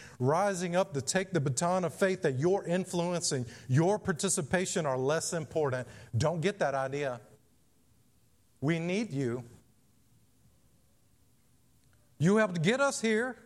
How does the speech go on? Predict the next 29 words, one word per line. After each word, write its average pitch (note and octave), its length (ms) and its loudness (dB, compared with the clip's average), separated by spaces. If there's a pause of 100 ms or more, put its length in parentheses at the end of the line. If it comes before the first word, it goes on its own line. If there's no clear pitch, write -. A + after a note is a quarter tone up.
(500)
Now G3 240 4
stick A#3 300 -2
with B3+ 260 2
us C4 240 0
and G3 140 0
push A#3 260 0
us A3+ 220 -2
forward C#4 680 2
in A3 220 0
our A3 380 0 (280)
sanctification. A#3 1160 -2 (1160)
But E3+ 160 2
you G3 60 4
know F#3 140 2
what? F#3 180 0
The D#3+ 80 0
children F3+ 440 0
don't D#3 200 -2
get D#3 140 -4
to D#3 60 -4
skip - 300 -4
out D#3+ 220 2
either. D#3+ 340 -2 (540)
No C#3+ 160 2
children's F3+ 560 -2
church. - 540 -6 (880)
None F#3+ 200 4
of A3+ 120 -2
this, - 360 -2